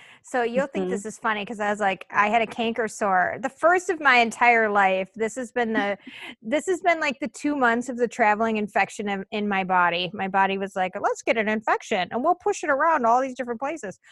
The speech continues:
Speaker 1: So I think the final manifestation, I'm, I'm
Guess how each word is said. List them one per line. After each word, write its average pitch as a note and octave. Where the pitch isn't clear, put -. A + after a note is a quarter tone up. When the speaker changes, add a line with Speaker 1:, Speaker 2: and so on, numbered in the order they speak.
Speaker 1:
So D4
I C#4
think F4+
the F4
final B3+
manifestation, G3
I'm, G3+
I'm A3+